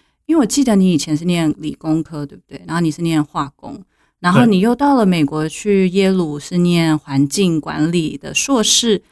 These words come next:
以及经济发展的硕士，并且还去 Wisconsin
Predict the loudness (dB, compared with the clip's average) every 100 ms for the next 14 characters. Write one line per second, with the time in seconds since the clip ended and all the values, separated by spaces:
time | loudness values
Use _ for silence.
0 | _ _ -8 -6 -4 0 0 0 2 2
1 | 4 2 0 -2 -8 _ _ -6 -4 -4
2 | -8 -10 _ -14 -8 -4 -4 -2 -6 -6
3 | -10 _ _ _ -6 -2 -2 -4 -6 -8
4 | -10 -8 -8 -8 -12 -4 0 0 0 -6
5 | -6